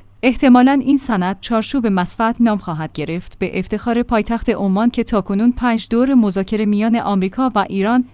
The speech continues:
در مسقط و رم با میانجیگری آن برگزار شده است.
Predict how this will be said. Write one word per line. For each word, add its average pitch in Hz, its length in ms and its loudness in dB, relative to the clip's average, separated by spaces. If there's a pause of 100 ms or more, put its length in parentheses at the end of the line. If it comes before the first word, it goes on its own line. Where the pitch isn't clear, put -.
در 202 180 2
مسقط 180 500 -2
و 208 100 4
رم 190 240 2
با 220 100 4
میانجیگری 208 720 0
آن 208 280 0
برگزار 185 500 -2
شده - 260 -8
است. - 340 -12